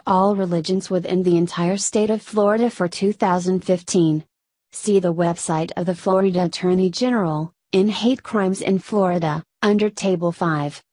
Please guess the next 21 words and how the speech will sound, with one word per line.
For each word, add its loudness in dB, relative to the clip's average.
Hate 0
Crimes -2
Comparison. -2
Within 2
the 2
entire 0
Brevard -2
County, 0
two 2
thousand 0
fifteen, 2
an 2
unidentified 0
religion 0
had -2
one 0
offense -2
of -6
destruction, -4
damage, -2
vandalism 0